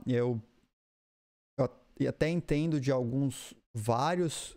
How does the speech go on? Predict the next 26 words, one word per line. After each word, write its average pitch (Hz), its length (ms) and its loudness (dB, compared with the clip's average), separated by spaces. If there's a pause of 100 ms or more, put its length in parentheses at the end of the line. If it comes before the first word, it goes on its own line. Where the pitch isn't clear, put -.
que - 100 -2
eu, 131 120 0
que - 100 -2
eu 127 40 2
me 120 80 2
interesso 123 440 0
e - 0 -
vou 123 100 0
dar 123 120 2
uma 120 100 2
olhada, 131 320 2
mas 139 200 0
é 147 60 2
muito 156 440 0
difícil 147 420 -2
acompanhar 135 460 0
o 135 40 2
mercado 139 440 0
inteiro, 139 500 0 (640)
porque - 220 2
é 143 80 2
muita, 147 680 0 (260)
muita 143 600 2
coisa, 110 600 0 (300)
tá? 120 160 0
Então, 131 480 0